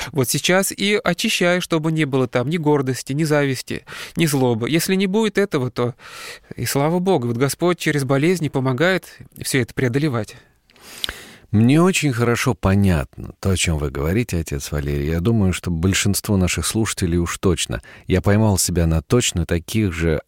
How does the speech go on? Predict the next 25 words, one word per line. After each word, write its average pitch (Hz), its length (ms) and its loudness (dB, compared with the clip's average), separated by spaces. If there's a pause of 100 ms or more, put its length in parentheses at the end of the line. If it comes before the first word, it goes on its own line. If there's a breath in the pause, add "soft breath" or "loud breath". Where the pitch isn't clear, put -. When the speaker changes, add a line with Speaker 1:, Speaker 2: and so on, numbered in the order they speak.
Speaker 2:
ощущениях, 95 840 0
которые 98 280 0
очень 101 220 0
трудно 85 340 0
сформулировать, 101 800 0
но 92 100 2
вот 87 140 -4
вы 80 100 -2
сейчас - 360 -6
это 87 180 -8
сделали 73 400 -2
блестяще. 95 720 -2 (500 loud breath)
А, 80 380 2
вот, 78 320 -2 (140)
э, 78 260 2
в - 40 -10
самом 87 400 2
начале 80 580 0 (680)
самоизоляции, 80 1080 0 (180)
когда 78 300 0
мы 73 120 0
оказались 69 460 -2
заперты 71 480 -2
в - 80 -16
квартирах, 92 640 0